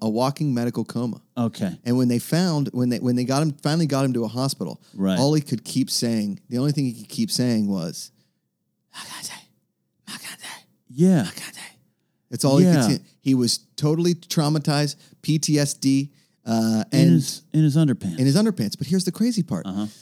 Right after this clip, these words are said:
Speaker 1: is his phone
Speaker 2: Right.
Speaker 1: was still with him.
Speaker 2: So how did that ping
Speaker 1: His,
Speaker 2: back?
Speaker 1: his phone, no, it didn't, he
Speaker 2: It
Speaker 1: didn't bring it
Speaker 2: didn't.
Speaker 1: back.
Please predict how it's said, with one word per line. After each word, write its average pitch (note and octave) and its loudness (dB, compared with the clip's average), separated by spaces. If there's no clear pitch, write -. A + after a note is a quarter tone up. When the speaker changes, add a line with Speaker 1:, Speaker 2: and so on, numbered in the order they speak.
Speaker 1:
is B2+ -2
his D3+ 0
phone G#3+ 2
Speaker 2:
Right. - -8
Speaker 1:
was C#3+ 0
still G3 4
with C4+ 0
him. G3+ -6
Speaker 2:
So - -2
how C#3+ 2
did C#3 -2
that C3+ -6
ping D3 2
Speaker 1:
His, B3 2
Speaker 2:
back? G3 0
Speaker 1:
his D3+ 0
phone, G3+ 2
no, D#3+ 4
it D3 -2
didn't, F#3 2
he C3+ 0
Speaker 2:
It F3 4
Speaker 1:
didn't F#3+ 4
bring G3 6
it D#3+ 2
Speaker 2:
didn't. - -
Speaker 1:
back. G#3+ 0